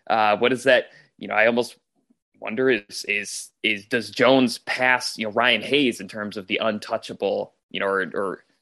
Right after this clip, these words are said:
you're not taking his starting job? You know, does he really cement himself as a starter? 'Cause that would be something. I mean, that would really help Michigan if they, if they have a pretty good, s-, solid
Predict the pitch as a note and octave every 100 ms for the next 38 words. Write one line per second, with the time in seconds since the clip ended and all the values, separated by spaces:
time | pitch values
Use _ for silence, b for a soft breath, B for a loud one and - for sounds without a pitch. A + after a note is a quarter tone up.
0 | _ _ _ G2+ A2 A2+ - C3+ - A2
1 | A2+ - A#2+ G#2+ G2+ F#2+ G2+ G#2 F#2+ G2+
2 | G2 G2 - A2+ A2 A2+ G#2 - G#2 G2+
3 | - G#2 - G2+ - - - - G#2+ G#2
4 | G2 - _ _ _ _ _ _ _ _
5 | A2+ D#3 C4+ D4+ - A#2 - C#3+ D3 C#3
6 | F#3 C3+ B2+ A2+ C3 G#2+ G#2 - A2 G#2
7 | B2+ B2+ - A#2+ C3 C3 B2 A2 - C#3+
8 | B2+ A#2+ A2 - - - - _ - -
9 | A2+ A2+ A#2+